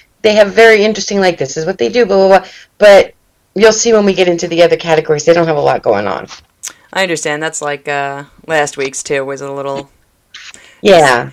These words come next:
Speaker 2: exciting, but
Speaker 1: It's
Speaker 2: not
Speaker 1: all this
Speaker 2: exciting
Speaker 1: great
Speaker 2: enough.
Speaker 1: at the beginning, and then there's, like, bleh.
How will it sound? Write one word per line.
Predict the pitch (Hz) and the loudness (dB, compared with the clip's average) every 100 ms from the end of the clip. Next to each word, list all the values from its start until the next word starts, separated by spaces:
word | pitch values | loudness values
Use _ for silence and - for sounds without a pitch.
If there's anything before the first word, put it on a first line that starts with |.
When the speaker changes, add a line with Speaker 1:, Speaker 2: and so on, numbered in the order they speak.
| - | -12
Speaker 2:
exciting, | 208 - 240 233 240 | -8 0 0 2 0
but | 220 | 2
Speaker 1:
It's | - | 2
Speaker 2:
not | 240 240 | 2 4
Speaker 1:
all | 277 | 4
this | 277 | 4
Speaker 2:
exciting | 294 156 | 2 0
Speaker 1:
great | 196 262 269 | 2 4 2
Speaker 2:
enough. | - | -4
Speaker 1:
at | 214 | -4
the | 214 | -2
beginning, | 226 240 240 226 214 | 0 2 4 4 4
and | 202 | 4
then | 196 196 | 4 4
there's, | 180 175 | 2 4
like, | 170 151 | 2 0
bleh. | 165 180 165 156 139 135 131 120 | -4 -4 -2 -4 -6 -10 -12 -16